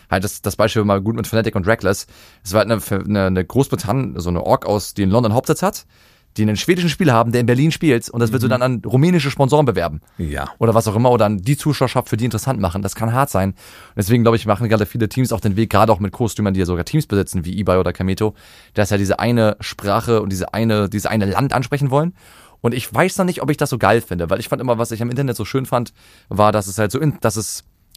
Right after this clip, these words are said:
Speaker 1: keine Rolle spielt, wie groß du bist, welche Hautfarbe du hast, wie schnell du rennen kannst und so.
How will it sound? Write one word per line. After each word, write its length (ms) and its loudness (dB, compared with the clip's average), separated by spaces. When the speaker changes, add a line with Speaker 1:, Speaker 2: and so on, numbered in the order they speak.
Speaker 1:
keine 180 2
Rolle 160 6
spielt, 240 -4
wie 80 -6
groß 260 2
du 100 -4
bist, 200 -4
welche 160 2
Hautfarbe 400 2
du 120 -2
hast, 280 -2
wie 80 -4
schnell 160 -2
du 80 2
rennen 180 0
kannst 200 -4
und 60 -4
so. 200 0